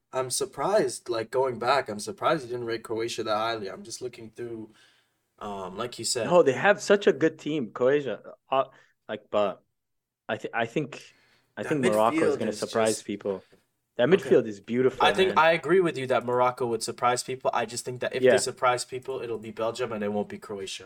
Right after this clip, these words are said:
Speaker 1: But we will see.
Speaker 2: S-, see, I, I think Morocco doesn't stand a chance against Belgium, but that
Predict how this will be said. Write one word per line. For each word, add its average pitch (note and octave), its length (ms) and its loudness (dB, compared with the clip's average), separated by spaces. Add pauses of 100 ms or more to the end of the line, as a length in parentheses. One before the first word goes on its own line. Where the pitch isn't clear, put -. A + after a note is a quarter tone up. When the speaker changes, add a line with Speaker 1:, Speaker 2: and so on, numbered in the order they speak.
Speaker 1:
But A2 160 -12
we F3 160 -6
will E3+ 120 -2 (120)
see. A#2 240 -12 (200)
Speaker 2:
S-, - 160 -20 (320)
see, C3 200 2
I, B2+ 220 6 (500)
I D3+ 160 4
think F3+ 160 6
Morocco D3 360 6
doesn't C3 220 2
stand B2+ 240 2
a A2+ 60 0
chance B2+ 320 -2
against G2+ 280 -8
Belgium, A2 440 0
but A#2+ 260 0
that B2+ 220 -2